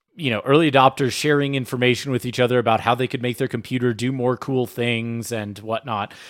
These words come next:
And then she starts describing technology magazines and says that columns on how I found ten more uses for Lotus one two three or how I extended the capacity of my Mac beyond imagination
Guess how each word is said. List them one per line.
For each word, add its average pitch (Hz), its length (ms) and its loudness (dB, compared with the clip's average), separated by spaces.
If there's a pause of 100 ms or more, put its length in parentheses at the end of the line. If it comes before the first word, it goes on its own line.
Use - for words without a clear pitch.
And 143 100 0
then 143 60 0
she 135 100 -2
starts 156 260 2
describing 135 460 2
technology 131 640 -2
magazines 104 800 -4
and 113 460 0 (1160)
says 123 480 2 (440)
that 123 340 2
columns 143 460 8
on 117 200 6
how 110 200 4
I 120 80 8
found 120 300 2
ten 120 160 -2
more 120 160 0
uses 110 320 -2
for 117 160 -2
Lotus 110 300 0
one 113 160 -2
two 113 140 -6
three 113 240 -2
or 107 140 2
how 107 200 4
I 113 100 6
extended 120 480 -2
the 117 80 0
capacity 113 500 0
of 107 80 -2
my 110 120 -4
Mac 110 360 -2 (360)
beyond 127 340 6
imagination 110 1040 0